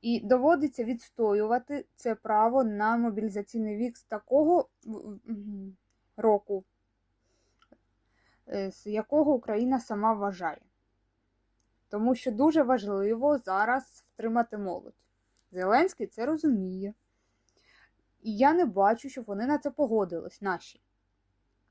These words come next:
Ось двадцять років я ще передивлюсь. Ось тут мені йде, як двадцять років буде. Можливо. Я згадала свій розклад про двадцять років. Вісімнадцять ні, не буде.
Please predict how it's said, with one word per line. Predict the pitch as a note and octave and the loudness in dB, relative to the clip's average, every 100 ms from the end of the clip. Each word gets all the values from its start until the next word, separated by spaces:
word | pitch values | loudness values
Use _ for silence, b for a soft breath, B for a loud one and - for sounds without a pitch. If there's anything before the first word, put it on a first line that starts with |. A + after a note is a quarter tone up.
| _ _ _ _ - | _ _ _ _ -8
Ось | A#3 G#3+ | -2 0
двадцять | G#3+ C#4+ C4+ A#3 | 4 4 2 0
років | C4 F#4+ F#4 G3+ | 4 4 2 -4
я | G#3 B3+ | -2 -2
ще | - B3+ | -2 -6
передивлюсь. | A#3 A3+ A3 G3+ F3 D#3+ - _ _ _ | -4 0 0 -2 -6 -8 -14 _ _ _
Ось | G3 G#3+ | -8 -8
тут | - D#4 E4 | 0 0 2
мені | A#3 G#3 | 2 2
йде, | F#3+ G3 | 0 2
як | B3 G3+ | 2 0
двадцять | E3 F3+ - G3 | -4 -6 -6 -16
років | F3 F3 - F3 | -14 -14 -16 -20
буде. | F3 E3 _ _ _ _ _ _ _ _ _ | -18 -20 _ _ _ _ _ _ _ _ _
Можливо. | G#3+ A#3+ A#3 G#3+ F#3 G3 _ _ _ _ _ _ _ _ _ _ | 2 4 4 2 -2 -6 _ _ _ _ _ _ _ _ _ _
Я | A#3+ B3+ | 2 4
згадала | B3 B3+ A#3 A3 G#3 | 4 2 4 4 4
свій | - A3 | 0 -4
розклад | A3+ - C4+ E4 | -4 -4 -2 -2
про | - A3 | -2 0
двадцять | A#3 B3 A#3 - | 0 0 -6 -10
років. | F#3 - - _ _ _ | -10 -12 -20 _ _ _
Вісімнадцять | G#3+ G#3 A#3+ C4 D#4+ D#4+ C4+ | -10 -4 2 4 2 0 -4
ні, | A3 F#3 | -6 -6
не | G3+ | -6
буде. | G3 F#3 F3+ | -6 -8 -8